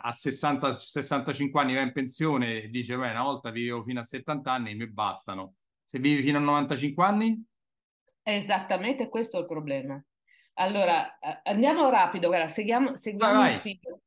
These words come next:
Speaker 2: perché
Speaker 1: Vai.
Speaker 2: sennò ti, ti do subito la soluzione e non mi diverto più.
Speaker 1: <laughs> Vai, vai.
Speaker 2: Allora, questo è,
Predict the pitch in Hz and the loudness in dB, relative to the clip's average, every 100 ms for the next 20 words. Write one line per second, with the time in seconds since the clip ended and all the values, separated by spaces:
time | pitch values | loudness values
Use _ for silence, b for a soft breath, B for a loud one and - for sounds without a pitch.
0 | _ - 190 240 175 208 220 220 - 214 | _ -12 -2 0 0 0 -2 -2 -6 -16
1 | 208 - 214 175 190 190 202 202 196 185 | -16 -10 -6 -2 -4 -4 -8 -6 -4 -4
2 | 190 175 180 - 185 185 180 170 151 147 | -6 -12 -12 -10 -8 -6 -6 -6 -6 -6
3 | 143 - 143 156 156 - 185 - - - | -8 -10 -8 -4 -4 -2 -4 -4 -12 -20
4 | - 143 170 165 165 220 233 185 214 - | -14 -10 -4 -2 2 2 4 4 2 2
5 | 330 359 370 311 269 220 226 240 - | 0 0 0 4 6 6 4 2 -2